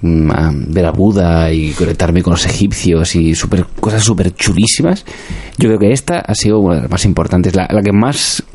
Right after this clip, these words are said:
me llevo de, de, de toda la exper-, de, de toda la experiencia psicodélica, de todo lo que he tomado,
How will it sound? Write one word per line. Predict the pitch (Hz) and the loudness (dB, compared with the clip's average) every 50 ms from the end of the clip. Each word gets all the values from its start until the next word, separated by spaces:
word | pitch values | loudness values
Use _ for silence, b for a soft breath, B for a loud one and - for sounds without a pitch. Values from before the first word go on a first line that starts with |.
| - | -2
me | 107 110 104 | 0 2 2
llevo | 101 107 104 90 78 73 | 2 2 2 0 0 -2
de, | 71 67 67 67 64 - - B B B B B B B B B B B - | -4 -6 -6 -6 -6 -6 -8 B B B B B B B B B B B -2
de, | 147 85 80 - - - - - - - - - - - - | 0 0 0 0 0 -2 -2 -4 -6 -10 -14 -18 -18 -8 -2
de | - - 95 | 0 0 0
toda | 90 107 101 | 2 0 0
la | 101 | 0
exper-, | 95 - 104 95 87 | 0 0 -2 0 2
de, | 98 107 101 | 2 0 2
de | 90 113 110 101 | 2 2 2 2
toda | 123 131 135 | 2 2 2
la | 127 | 0
experiencia | 120 - 117 110 110 117 107 | 0 0 0 0 0 0 0
psicodélica, | 101 101 90 104 101 113 127 147 - 180 165 | 0 2 2 2 2 2 2 2 2 0 0
de | 123 101 | 2 2
todo | 98 107 | 2 0
lo | 101 | 0
que | 92 | 0
he | |
tomado, | 92 90 95 110 147 - - | 0 0 2 2 0 0 -2